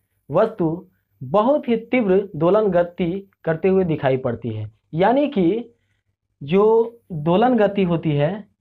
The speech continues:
वो आगे पीछे या ऊपर नीचे तो गति करेगी ही, दोलन गति में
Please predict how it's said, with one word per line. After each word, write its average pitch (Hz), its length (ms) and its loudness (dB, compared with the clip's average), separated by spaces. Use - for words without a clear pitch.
वो 151 60 0
आगे 165 360 2
पीछे 208 300 -2
या 220 120 2
ऊपर 226 220 2
नीचे 233 220 2
तो 233 100 2
गति 226 260 2
करेगी 233 340 2
ही, 220 220 -4
दोलन 190 240 2
गति 196 300 2
में 202 400 0